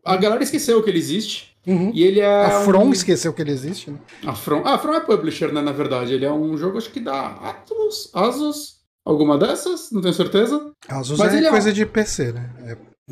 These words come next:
Speaker 2: peça.
Speaker 1: É, peraí, três D Dot Game Heroes, um
Speaker 2: Eu
Speaker 1: jogo de
Speaker 2: lembro que ele
Speaker 1: dois mil e nove.
Speaker 2: tinha até uma referência a, a Demon
Speaker 1: Dark Souls.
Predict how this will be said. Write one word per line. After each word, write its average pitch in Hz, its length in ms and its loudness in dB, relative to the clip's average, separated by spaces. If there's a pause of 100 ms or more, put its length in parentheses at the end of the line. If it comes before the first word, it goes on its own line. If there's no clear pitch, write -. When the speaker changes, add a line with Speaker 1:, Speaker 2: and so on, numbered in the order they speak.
(320)
Speaker 2:
peça. 151 360 -6
Speaker 1:
É, 139 340 -10 (140)
peraí, - 260 -8 (100)
três - 400 -14
D - 380 -4
Dot - 540 -10
Game 156 420 2 (220)
Heroes, 143 340 6
um 143 60 2
Speaker 2:
Eu 147 40 4
Speaker 1:
jogo - 160 6
de 208 80 6
Speaker 2:
lembro 240 220 6
que 190 80 6
ele 202 100 6
Speaker 1:
dois - 20 -
mil 226 80 6
e - 20 4
nove. 196 120 0
Speaker 2:
tinha 214 220 4
até 202 180 4
uma 226 160 2
referência 208 800 0
a, 143 800 -2
a 135 40 -6
Demon 127 320 0
Speaker 1:
Dark 254 120 0
Souls. 135 160 4